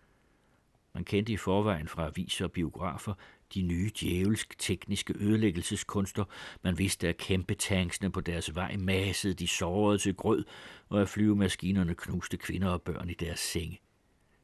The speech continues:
Man vidste, at en verdenskrig nitten hundrede niogtredive, takket være sin sjælløse mekanisering, ville blive tusind gange mere gemen, bestialsk og umenneskelig end alle menneskehedens tidligere krige.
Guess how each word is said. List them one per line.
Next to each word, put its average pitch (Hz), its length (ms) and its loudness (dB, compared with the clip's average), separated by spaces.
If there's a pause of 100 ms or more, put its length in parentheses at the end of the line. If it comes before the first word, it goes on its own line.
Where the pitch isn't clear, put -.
(140)
Man 98 180 2
vidste, 117 340 2 (240)
at 82 80 -2
en 73 120 -2
verdenskrig 107 640 0 (100)
nitten 92 300 -2
hundrede 95 280 2
niogtredive, 85 680 -2 (360)
takket 101 400 2
være 92 200 6
sin 87 200 0
sjælløse 95 680 4
mekanisering, 87 800 0 (320)
ville 117 180 6
blive 110 160 4
tusind - 520 0
gange 82 320 -4
mere 90 200 2
gemen, 82 560 -4 (100)
bestialsk - 800 -6
og 90 100 0
umenneskelig 80 640 -4 (260)
end 82 160 -2
alle 87 340 0
menneskehedens 82 640 -4
tidligere 76 480 -4
krige. - 380 -10